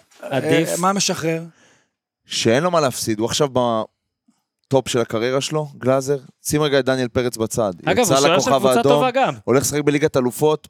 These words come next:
Speaker 3: עשה פתיחת עונה ממש טובה, שנה שעברה עשה עונה גדולה, הכי טובה בקריירה.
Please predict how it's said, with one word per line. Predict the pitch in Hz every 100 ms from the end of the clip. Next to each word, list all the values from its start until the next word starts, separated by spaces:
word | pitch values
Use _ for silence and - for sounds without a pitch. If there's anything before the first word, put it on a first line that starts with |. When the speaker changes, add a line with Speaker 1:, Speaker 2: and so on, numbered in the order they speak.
| _
Speaker 3:
עשה | - 127
פתיחת | - 127 127 -
עונה | 123
ממש | 123 120 120
טובה, | 123 117 123
שנה | 113 110
שעברה | 113 107 104 113
עשה | 107 110
עונה | 110 110
גדולה, | 104 107 117
הכי | 113 -
טובה | 110 110
בקריירה. | 107 107 110 123